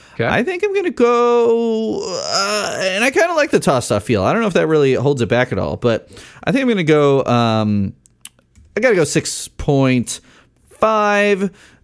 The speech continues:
Speaker 2: just because it's, I mean, yeah, it's one of those, I want, like, if we had live versions,
Speaker 1: Right, right,
Speaker 2: um,
Speaker 1: right, yeah.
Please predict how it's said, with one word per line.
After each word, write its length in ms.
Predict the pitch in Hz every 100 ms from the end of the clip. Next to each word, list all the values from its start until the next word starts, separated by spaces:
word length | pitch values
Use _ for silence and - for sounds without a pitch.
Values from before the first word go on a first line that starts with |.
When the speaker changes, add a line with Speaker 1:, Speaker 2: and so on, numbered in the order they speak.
| -
Speaker 2:
just 400 | 110 180 208 -
because 1040 | 202 196 _ - 180 175 175 151 - - - _ _ -
it's, 440 | 170 165 - - _ -
I 100 | 196
mean, 260 | 208 190 -
yeah, 200 | 214 139
it's 140 | 160
one 80 | 226
of 40 | 196
those, 140 | 160
I 140 | - 139
want, 500 | 143 139 - 120 -
like, 220 | 120 120
if 120 | -
we 140 | 135
had 180 | 135 110
live 340 | 98 104 123 113
versions, 720 | 117 110 113 107 107 104 - - -
Speaker 1:
Right, 180 | 175 175
right, 320 | 110 107 107 95
Speaker 2:
um, 120 | 90
Speaker 1:
right, 260 | 107 90 - -
yeah. 240 | 104